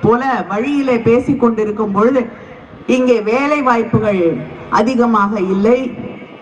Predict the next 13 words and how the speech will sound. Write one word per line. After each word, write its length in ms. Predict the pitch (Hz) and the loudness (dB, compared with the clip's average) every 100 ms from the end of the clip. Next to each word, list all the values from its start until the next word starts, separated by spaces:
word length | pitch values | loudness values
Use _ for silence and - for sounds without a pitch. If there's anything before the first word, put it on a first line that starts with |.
| - - - - | -18 -16 -16 -6
இங்கே 680 | - 277 269 233 175 - - - - - - - - - | 0 2 4 2 0 -8 -16 -18 -18 -18 -16 -16 -14 0
மக்களுக்கு 1000 | 233 247 - 311 269 254 262 240 180 156 - - - - | 0 0 0 0 0 -2 0 2 0 -2 -8 -14 -16 -2
விவசாயம் 760 | 208 294 330 285 294 262 226 - - - - - - - | 0 0 -2 -2 0 0 -4 -10 -16 -18 -20 -20 -18 -6
பல 260 | - 254 269 | -2 -2 0
நேரங்களிலே 680 | 262 277 302 277 254 247 254 | 0 2 2 2 4 4 4
பாதிக்கப்படக்கூடிய 1200 | 240 214 269 - 254 240 226 - 220 208 190 180 156 139 - - - | 2 0 -2 -4 -2 0 0 2 0 2 0 2 0 -2 -4 -6 2
ஒரு 280 | 226 208 180 | 2 2 0
சூழல் 460 | - 294 302 254 | 0 2 2 2
இருக்கிறது. 760 | 226 208 208 226 202 214 262 247 - - - - - - - - - | 2 2 2 0 2 2 2 0 -6 -8 -14 -14 -14 -16 -14 -12 -4
அதனால் 540 | - 247 254 277 285 - - - - | -2 0 2 2 0 -2 -4 -6 2
இங்கே 340 | 240 247 220 | 4 6 4
வேலை 420 | 208 226 285 370 320 | 4 2 2 2 0
வாய்ப்புகளை 640 | 262 254 240 233 233 226 | 0 -2 -2 0 0 2